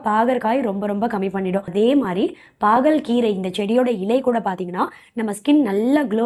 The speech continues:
ஆகிறதுக்கு ரொம்பவே உதவியா இருக்கும். வே-, நம்ம ரத்தத்தை தூய்மைப்படுத்தி ரத்தத்துல இருக்கக்கூடிய கழிவுகளை வெளியேற்றம் செய்யறதுக்கு தேவையான முக்கியமான வேதிப்பொருட்கள். பிளட்டை பியூரிஃபை பண்ணும் இந்த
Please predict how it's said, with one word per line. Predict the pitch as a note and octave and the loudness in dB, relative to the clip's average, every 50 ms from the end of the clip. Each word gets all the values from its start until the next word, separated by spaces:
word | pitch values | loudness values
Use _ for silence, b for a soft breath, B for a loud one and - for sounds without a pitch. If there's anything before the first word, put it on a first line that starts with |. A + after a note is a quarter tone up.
| A#3+ | 0
ஆகிறதுக்கு | A3+ G#3+ G#3 F#3+ F#3+ A3 A3 C#4 B3 | 0 0 -2 -2 -2 -2 0 0 0
ரொம்பவே | G3+ F#3 F#3+ F#3+ G3 | 0 -2 -2 -2 -2
உதவியா | G3+ F#3+ F3 F#3 F3+ F#3 F#3 F3+ | -2 -2 -4 -4 -4 -2 -4 -4
இருக்கும். | F3 - G3 - _ - | -4 -6 -8 -10 _ -6
வே-, | - G3 B3+ D4 | -2 0 0 0
நம்ம | C4 A3 G3 F#3 | 0 -2 -2 -4
ரத்தத்தை | F3 F3+ F3+ F3+ - C#4 C#4 B3+ B3 B3 B3 - | -4 -4 -2 2 0 2 2 2 -2 -2 0 0
தூய்மைப்படுத்தி | B3+ C#4 D#4 D#4+ D4+ D#4+ D#4 B3 - G#3+ G3 F#3 - B3 F4+ F4+ b b b b b - | 4 4 6 6 6 4 4 2 2 0 -2 0 0 0 -2 -2 b b b b b -4
ரத்தத்துல | G#3 G3+ G3+ - D4 D4 D4 E4 E4 D#4 | -4 -2 2 4 4 4 6 4 4 4
இருக்கக்கூடிய | C#4+ C4 C4 C4 C4 B3 A#3+ A#3+ B3 | 4 4 2 2 2 2 2 2 2
கழிவுகளை | A#3 A3 G3+ G#3 G#3 G#3+ G#3 A3 A3 | 0 0 -2 -2 -2 -2 -2 -2 0
வெளியேற்றம் | G#3 G3+ G3 G3+ G#3 G3+ G#3 G#3+ G#3 G#3 | 0 0 0 0 0 -2 -2 -4 -4 -2
செய்யறதுக்கு | G#3 G3 F#3+ F#3 F#3 G3+ F#3+ G3 | -2 -2 -2 -4 -4 -6 -6 -4
தேவையான | G3 F#3+ F#3+ F#3+ F#3 F3+ F3+ A3 E4+ B B B B B B B | -4 -2 -2 -2 -2 -2 0 -2 -2 B B B B B B B
முக்கியமான | A#3 B3 A#3+ - C4+ C4+ A#3 A3+ A#3 C4+ | -2 -2 0 0 0 2 2 2 2 2
வேதிப்பொருட்கள். | A#3 G3+ F#3 F#3 G3+ F#3+ F#3 F3+ F3+ F3+ - G3 F#3+ B B B B B | 2 2 0 0 0 -2 -2 -2 -2 -2 -4 -6 -6 B B B B B
பிளட்டை | G3 A3 A3 A3+ A3 A3+ D#4+ D#4+ | 0 2 2 2 2 0 0 0
பியூரிஃபை | D#4+ A3+ C4+ D4+ D#4+ D#4+ D#4 C#4+ B3+ | 0 2 2 4 4 2 2 0 -2
பண்ணும் | A#3 G3 F#3 F3+ F3+ F3+ | -2 -2 -4 -2 -2 -4
இந்த | F3+ F3 | -4 -4